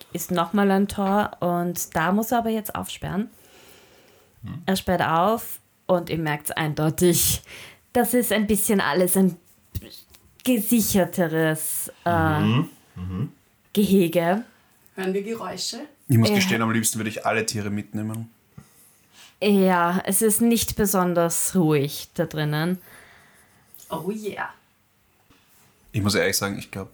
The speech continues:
Speaker 4: ich, ich fühl mich so den Tieren so verbunden. Am liebsten würde ich sie alle einfach befreien,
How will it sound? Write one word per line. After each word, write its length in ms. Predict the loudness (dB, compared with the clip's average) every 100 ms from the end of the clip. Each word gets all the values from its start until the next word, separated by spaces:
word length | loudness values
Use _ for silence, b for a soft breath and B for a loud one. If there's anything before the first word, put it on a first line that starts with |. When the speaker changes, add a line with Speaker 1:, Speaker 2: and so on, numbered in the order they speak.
| -16
Speaker 4:
ich, 220 | -14 -12
ich 100 | -12
fühl 140 | -8 -6
mich 160 | -4
so 280 | -4 -4 -6 -10 -20 _ _ _ _ _ _ _ -20 -20 -20 _ _ _ -18 -2
den 120 | 0
Tieren 200 | 2 -2
so 80 | -2
verbunden. 760 | -8 -10 -6 -6 -6 -8 -10 -14 -20 _ _ _ _ -20 -20 _ _ _ _ -6
Am 120 | 0 2
liebsten 240 | 2 0
würde 80 | -2
ich 60 | 0
sie 120 | 0
alle 160 | 0 0
einfach 180 | -4 -12
befreien, 680 | -10 -8 -4 -2 -2 -6